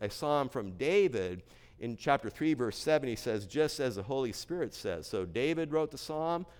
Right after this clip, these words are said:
the Holy Spirit wrote the psalm. This is what the Holy Spirit here, chapter nine, verse eight, is signifying. And what, we may ask,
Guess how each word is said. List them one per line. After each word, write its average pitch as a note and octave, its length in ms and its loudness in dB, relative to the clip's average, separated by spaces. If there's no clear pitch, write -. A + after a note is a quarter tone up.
the C#3 80 -2
Holy D#3+ 200 2
Spirit F3+ 360 0
wrote A2+ 220 0
the G2 80 -8
psalm. F#2 440 -4
This D3+ 220 0
is C3 100 -4
what D3 160 4
the B2+ 100 0
Holy C#3+ 260 2
Spirit C#3 440 2
here, C3+ 600 2
chapter C3 300 2
nine, C3 280 2
verse G#2+ 280 -2
eight, A#2+ 260 4
is G#2+ 380 0
signifying. E2+ 840 -6
And A2+ 180 0
what, D#3+ 460 6
we C3 160 0
may A#2 180 2
ask, B2 420 2